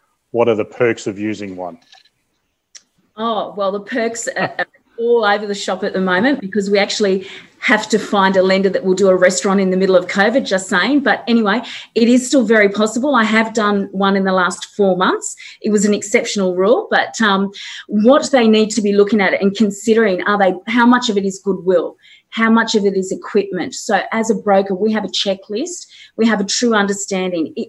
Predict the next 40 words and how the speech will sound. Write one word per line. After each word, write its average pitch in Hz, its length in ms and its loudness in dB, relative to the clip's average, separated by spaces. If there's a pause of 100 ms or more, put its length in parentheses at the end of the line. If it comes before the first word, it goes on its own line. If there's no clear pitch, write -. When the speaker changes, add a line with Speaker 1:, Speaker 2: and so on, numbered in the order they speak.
Speaker 2:
is 226 160 -4
it 220 140 2
going 214 180 0
to 214 60 -2
be 196 120 2
a 180 120 -4
going 196 340 2
concern? 190 680 -8 (360)
Is 220 140 0
it 220 100 2
gonna 208 200 0
be 202 160 -4
run 208 340 0
by 196 200 -2
the 190 120 -2
architect? 196 720 -4
So 180 460 -4 (400)
is 208 100 -2
it - 140 -8
project 220 500 -4
managed? 202 560 -4
So 190 180 -2
these 240 400 2
are 240 120 2
all 214 100 0
the 208 120 -4
things 202 380 -6
that - 140 -10
we 190 160 -4
drill 196 320 0
down 190 340 -2
with 180 140 -6
the 180 80 -4
customer. 180 560 -8 (500)
It 240 140 2
is 220 200 -2
very, 240 280 4
very 208 240 0
possible 202 540 -4 (100)
to 190 200 -4